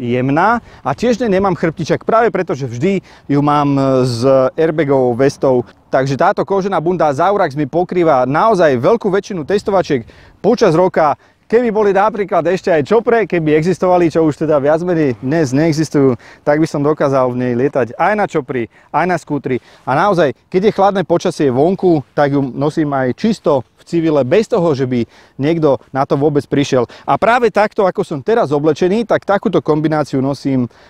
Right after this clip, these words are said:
viac menej, dalo by sa povedať, že po väčšinu roka. Práve preto, že často čakám aj na showroome, kým mi dajú nejakú testovačku, alebo mám nejaké jednanie niekde na importe a tak ďalej.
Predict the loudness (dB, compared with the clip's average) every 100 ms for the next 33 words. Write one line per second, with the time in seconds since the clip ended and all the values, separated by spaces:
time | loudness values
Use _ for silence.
0 | _ 0 0 0 0 0 -2 -6 _ 0
1 | 2 0 -4 -2 0 0 -2 -4 0 0
2 | -2 -4 -2 -2 -2 -2 2 2 0 -2
3 | -2 -2 -2 -4 -20 _ _ -2 -2 0
4 | -2 -2 -4 -2 -4 -4 -2 -2 0 0
5 | 0 -2 -4 -6 0 0 0 -2 -6 -6
6 | -6 -4 -6 -6 -2 0 2 0 0 0
7 | -2 -2 -2 -2 -2 -2 -2 -4 -4 -4
8 | -2 -4 -2 -4 -2 -2 -2 -2 0 2
9 | 2